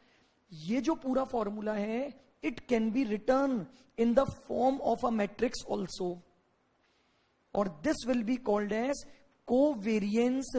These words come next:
ri-, risk matrix। और जानते हो,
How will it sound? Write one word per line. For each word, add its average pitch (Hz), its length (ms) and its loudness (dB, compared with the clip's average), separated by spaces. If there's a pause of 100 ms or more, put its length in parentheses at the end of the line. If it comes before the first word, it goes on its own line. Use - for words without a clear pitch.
ri-, 202 120 -2 (420)
risk 240 400 0
matrix। - 680 -8 (360)
और 196 100 0
जानते 208 340 -2
हो, 247 160 0